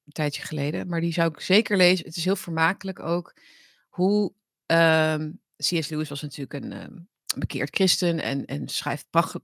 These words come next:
prachtig over het geloof. Maar hij heeft ook, zoals het hoort, vind ik, een hele goede kijk, zeg maar, op hoe, ehm, de duivel z-, eh, redeneert. En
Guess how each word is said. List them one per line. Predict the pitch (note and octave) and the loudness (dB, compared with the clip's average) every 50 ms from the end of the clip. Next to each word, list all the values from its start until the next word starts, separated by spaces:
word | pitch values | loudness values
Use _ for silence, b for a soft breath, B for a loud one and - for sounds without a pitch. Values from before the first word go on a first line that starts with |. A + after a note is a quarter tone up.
| _ | _
prachtig | _ - F#3 - - - D#3 - | _ 4 4 4 4 0 -2 -2
over | - D3+ D#3 - D3 | -2 -2 0 0 -2
het | C3+ - | -4 -2
geloof. | - D3+ C#3+ C#3 D3+ F3+ F#3 F3 | -2 2 4 4 4 4 2 0
Maar | F3 D#3 D#3+ | 0 2 4
hij | D#3+ D#3+ | 6 6
heeft | E3 E3 D#3+ - - | 6 6 4 2 -2
ook, | - D#3 F#3 G3 - | -2 -2 -2 -2 -4
zoals | - - C3 D3 - | -8 -6 -6 -6 -8
het | D3 - | -8 -6
hoort, | D#3 F3+ F#3 F3 - | -2 0 0 0 0
vind | - D#3+ D3+ - | -2 -6 -6 -4
ik, | C3 C#3 D3 - B B B B B B B B B B B B B _ | -4 -6 -6 -8 B B B B B B B B B B B B B _
een | F#3 F3 F3 F3 F3 F3 | 2 4 4 6 6 6
hele | G3+ G#3+ A3+ G#3 | 6 6 4 4
goede | - - G3+ F#3 | 4 2 0 0
kijk, | - - F#3 F3+ F3 F3+ - | 2 4 6 6 6 4 2
zeg | - F3+ E3 | -2 -8 -6
maar, | F3 E3 E3 | -6 -6 -6
op | - E3 E3+ | -6 -8 -12
hoe, | - - E3+ F3+ G3 G3+ F#3+ F3+ - - _ _ | -10 -10 -6 -4 -4 -4 -4 -6 -10 -14 _ _
ehm, | - D#3 E3 D#3+ D#3 D#3 D#3 D#3 D#3 D#3 E3 - _ _ _ | -4 -2 0 2 2 2 0 -2 -4 -8 -10 -14 _ _ _
de | _ - D#3 E3+ E3+ | _ -2 2 2 4
duivel | D#3+ F3 E3+ F3+ G3 A3 A3 G#3+ - D3 D3 D3 D3 - | 6 6 6 6 6 4 2 0 -6 -10 -10 -10 -10 -12
z-, | - D3+ D3+ | -14 -18 -18
eh, | - _ - - - - - E3+ | -18 _ -16 -16 -12 -8 -6 0
redeneert. | D#3 E3+ E3+ E3 E3 D#3 D#3 E3+ E3 D#3 - - - - - - - _ _ _ _ _ _ _ | 4 4 6 6 4 2 2 2 2 0 -2 -6 -10 -12 -12 -14 -16 _ _ _ _ _ _ _
En | - D#3 D#3 D#3 D#3 D#3 D#3 D3+ - | 2 2 4 4 2 0 -2 -6 -8